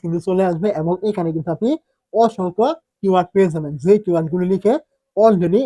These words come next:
YouTube-এ সার্চ করছে, যেগুলো আপনার ক্যাটাগরি অনুযায়ী রয়েছে। এখন আপনাকে এখান থেকে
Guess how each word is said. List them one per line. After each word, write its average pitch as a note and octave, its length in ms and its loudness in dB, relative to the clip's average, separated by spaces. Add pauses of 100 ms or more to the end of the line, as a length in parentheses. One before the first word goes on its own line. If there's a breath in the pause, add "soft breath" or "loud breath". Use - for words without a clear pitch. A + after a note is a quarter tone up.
(120)
YouTube-এ G#3+ 360 -2 (440)
সার্চ F3 280 -2
করছে, F3 200 -4 (100)
যেগুলো E3 260 -2 (180)
আপনার G#3 340 -2
ক্যাটাগরি G#3 400 -4 (100)
অনুযায়ী F3+ 380 -2
রয়েছে। D3 280 -10 (440)
এখন E3+ 220 -4 (160)
আপনাকে G3+ 380 -4
এখান F3 180 -6
থেকে F3 140 -6